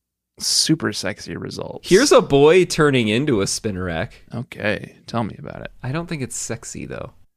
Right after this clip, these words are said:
Speaker 1: Oh, God. You know what that reminds me of?
Speaker 2: No. Uh, how, wha-, how could I ever know what that reminds you of?
Speaker 1: There was, <sighs> God,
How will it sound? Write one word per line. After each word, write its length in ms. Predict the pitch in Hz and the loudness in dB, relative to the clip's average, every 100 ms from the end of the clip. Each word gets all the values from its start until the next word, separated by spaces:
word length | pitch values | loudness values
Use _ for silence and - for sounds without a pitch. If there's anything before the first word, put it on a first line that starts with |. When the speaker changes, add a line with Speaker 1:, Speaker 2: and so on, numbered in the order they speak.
| _ - | _ -10
Speaker 1:
Oh, 220 | 120 127 | -8 -6
God. 380 | - 98 98 95 - _ _ _ _ _ _ - | -8 -8 -8 -10 -14 _ _ _ _ _ _ -10
You 140 | 131 | 0
know 60 | 151 | 0
what 100 | 147 | 4
that 120 | 120 | 2
reminds 380 | 110 113 110 120 | 2 -4 -6 -4
me 100 | 127 | -4
of? 280 | 127 135 - | -4 -6 -10
Speaker 2:
No. 680 | 123 131 170 233 92 - 131 - - | 0 4 6 6 2 -2 -12 -18 0
Uh, 100 | 160 180 | 2 4
how, 240 | 185 247 | 4 4
wha-, 200 | 202 254 | 6 4
how 200 | 247 269 | 6 4
could 120 | 269 277 | 6 8
I 120 | 247 | 8
ever 200 | 240 262 | 6 6
know 140 | 240 240 | 6 6
what 160 | 247 | 6
that 100 | 240 | 6
reminds 480 | 247 254 247 440 359 | 6 6 6 4 4
you 160 | 208 120 | 4 2
of? 240 | 78 - - _ _ | 0 -8 -20 _ _
Speaker 1:
There 160 | 156 160 | 4 6
was, 300 | 160 143 131 - | 6 4 0 -10
<sighs> 540 | _ - - - - | _ -12 -10 -12 -14
God, 380 | - - - - | -12 -8 -8 -8